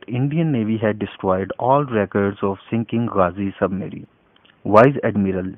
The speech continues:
G M Hiranandani who was tasked with writing the official history of the Navy, stated that he was unable to obtain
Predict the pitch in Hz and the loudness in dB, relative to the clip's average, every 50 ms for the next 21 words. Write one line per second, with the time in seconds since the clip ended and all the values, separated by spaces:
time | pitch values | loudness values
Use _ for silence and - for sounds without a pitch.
0 | - _ - 107 104 107 107 107 110 98 92 90 92 95 101 _ _ _ _ _ | -14 _ -14 -10 -6 -4 -2 0 0 0 0 -2 -4 -6 -8 _ _ _ _ _
1 | - 113 110 123 131 131 117 110 107 104 95 104 110 110 113 117 120 _ _ _ | 0 2 4 4 4 4 4 4 2 2 2 2 0 2 0 0 -4 _ _ _
2 | _ _ _ _ _ _ - 139 160 160 131 104 98 95 95 95 - - 95 95 | _ _ _ _ _ _ -2 0 2 2 4 4 4 4 2 0 0 2 2 2
3 | 92 92 - - - 101 101 98 95 - - - _ _ - 117 - - 107 - | 2 2 -2 -8 -10 -6 -6 -6 -6 -8 -16 -20 _ _ -2 2 2 2 2 2
4 | 123 120 110 101 95 95 - - 123 - 151 139 113 107 98 - - 110 104 98 | -2 -2 0 0 0 -2 -2 -6 -6 -4 -4 -4 -2 -4 -6 -6 -4 -2 -2 0
5 | 92 90 95 98 95 92 95 98 98 101 107 110 117 117 _ _ _ _ _ _ | -2 -2 -4 -6 -4 -4 -2 -2 -4 -4 -4 -6 -8 -8 _ _ _ _ _ _
6 | _ _ _ _ _ _ - - _ _ - 127 120 113 - 143 135 120 101 98 | _ _ _ _ _ _ -20 -20 _ _ 0 2 2 2 2 0 -2 0 0 2
7 | 92 90 87 - - - 113 113 107 107 101 98 101 - - 135 156 160 151 139 | 2 2 0 -4 -6 -4 -2 0 4 4 4 4 2 0 0 2 2 4 4 4
8 | 135 131 127 127 131 123 110 - - 104 101 98 98 | 4 2 2 2 2 0 0 0 -2 -2 0 0 0